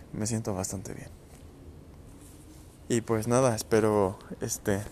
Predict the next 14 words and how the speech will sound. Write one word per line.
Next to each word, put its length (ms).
que 80
sigas 360
aquí 200
conmigo 560
y 340
pues 220
supongo 460
que 280
como 200
parte, 680
como 240
toda 340
red 200
social, 440